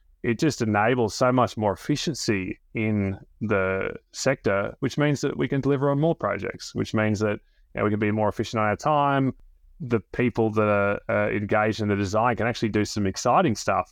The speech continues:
and, and not necessarily just be working on some, you know, simple calculations over and over again. So, you know,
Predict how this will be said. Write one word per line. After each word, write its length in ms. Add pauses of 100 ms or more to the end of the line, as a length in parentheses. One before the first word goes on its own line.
and, 420 (100)
and 280
not 160
necessarily 880 (320)
just 160
be 100
working 720
on 500 (240)
some, 680
you 100
know, 220 (140)
simple 720
calculations 640
over 180
and 80
over 180
again. 460
So, 300 (500)
you 60
know, 280